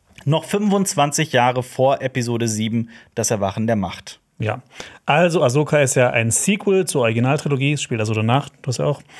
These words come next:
Speaker 2: schon gesagt, etwa acht Jahre danach. Es spielt also zu, etwa zur gleichen Zeit wie The Mandalorian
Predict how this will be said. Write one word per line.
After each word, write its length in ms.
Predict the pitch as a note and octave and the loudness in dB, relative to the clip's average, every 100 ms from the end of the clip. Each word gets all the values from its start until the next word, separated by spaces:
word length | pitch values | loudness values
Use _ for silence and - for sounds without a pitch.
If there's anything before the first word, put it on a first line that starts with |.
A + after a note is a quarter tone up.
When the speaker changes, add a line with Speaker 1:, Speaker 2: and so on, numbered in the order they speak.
| - | -14
Speaker 2:
schon 220 | - D3 C#3 | -6 -2 0
gesagt, 480 | A#2+ B2 B2 - | 2 4 2 0
etwa 240 | D3 - C3+ | -6 -2 -2
acht 260 | C#3 - - | -2 -2 2
Jahre 180 | C3 B2 | 2 4
danach. 340 | A#2 C3+ F3 - - - - | 4 2 0 -8 -18 -10 -4
Es 100 | C3+ | -2
spielt 400 | - F#3+ G#3 F#3+ | 0 2 2 2
also 260 | E3+ E3+ | 2 2
zu, 200 | D#3+ - | 0 -2
etwa 240 | F#3 F3 F#3+ | -2 0 0
zur 140 | E3 | 0
gleichen 340 | D3 D3+ D#3+ | 2 2 2
Zeit 360 | D#3 C#3 C3+ B2+ | 2 2 2 0
wie 180 | C#3 C3+ | -2 0
The 60 | B2+ | 2
Mandalorian 920 | B2+ C3 A#2+ B2+ F3+ G#3 G#3+ A3 | 2 2 2 2 4 2 4 2